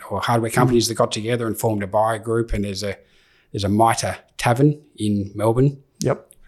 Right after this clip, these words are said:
Speaker 1: You're probably a customer.
Speaker 2: <laughs>
Speaker 1: Uh, and, and it kind of grew from there. And so over the last couple of years, it's kind of pivoted a little bit more into hardware as well, which we'll talk about, because we think that's the, one of the real growth areas of the business.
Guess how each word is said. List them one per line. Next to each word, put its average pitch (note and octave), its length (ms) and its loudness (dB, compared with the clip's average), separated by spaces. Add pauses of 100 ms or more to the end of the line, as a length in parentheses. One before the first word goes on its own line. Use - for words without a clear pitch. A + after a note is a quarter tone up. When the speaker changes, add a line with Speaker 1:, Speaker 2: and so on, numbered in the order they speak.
(120)
Speaker 1:
You're G#2+ 100 -2
probably G2+ 260 0
a F2 40 -8
customer. C#3+ 480 0
Speaker 2:
<laughs> F#3 40 4 (440)
Speaker 1:
Uh, B2 640 4
and, B2 520 6 (420)
and A#2 140 8
it A#2 40 4
kind A#2+ 180 4
of G#2 60 2
grew A#2 180 2
from G#2 180 -2
there. A2 280 2 (600)
And A#2 100 2
so B2+ 120 6
over C3 120 4
the C3 100 4
last D3 180 4
couple A#2 220 0
of G#2+ 40 -2
years, A2 260 2
it's G#2 160 -4
kind - 360 -2
of - 60 -8
pivoted G#2+ 520 0 (140)
a - 60 -8
little G#2+ 140 0
bit A2 100 -6
more G2+ 140 -4
into G2 100 -4
hardware G#2 420 -2
as G2 120 -10
well, A2+ 200 0
which A2 160 -6
we'll G#2 80 -10
talk - 240 -2
about, A#2+ 220 -4
because - 220 -8
we A#2+ 80 -4
think D#3 240 4
that's C#3 260 2
the, G#2 280 0 (580)
one A2 120 4
of G2+ 40 4
the G2+ 80 0
real G#2 160 -2
growth G2+ 340 -2
areas G#2 560 -4 (220)
of G2 200 0
the G2 80 -2
business. G2+ 500 -4